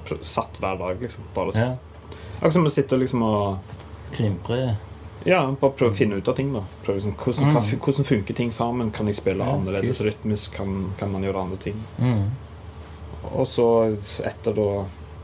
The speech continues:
Speaker 1: ja, fem-seks år da, så begynte jeg å føle at jeg,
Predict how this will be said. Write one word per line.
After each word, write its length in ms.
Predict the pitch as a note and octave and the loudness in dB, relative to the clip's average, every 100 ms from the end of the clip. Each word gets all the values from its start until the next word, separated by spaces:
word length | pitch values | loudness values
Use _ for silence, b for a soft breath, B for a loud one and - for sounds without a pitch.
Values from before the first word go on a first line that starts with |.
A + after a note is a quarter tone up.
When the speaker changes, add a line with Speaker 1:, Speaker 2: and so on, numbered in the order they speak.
| - | -8
Speaker 1:
ja, 140 | - C2 - - - - | -6 -6 -8 -14 -16 -14
fem-seks 880 | - G2+ G2+ G#2 G#2 - G#2 - | -6 -4 0 0 0 -2 -6 -2
år 160 | G#2+ B2 | 0 0
da, 100 | D3 G#2 - - | -2 -6 -14 -14
så 280 | - A2+ G#2 G2+ - - - | -4 -2 -2 -4 -12 -6 -2
begynte 200 | G2 A#2 | -2 -2
jeg 40 | G#2+ | -4
å 40 | |
føle 180 | - F2 - | -2 -2 -2
at 40 | |
jeg, 300 | G2 G#2+ G2 | -4 -2 -4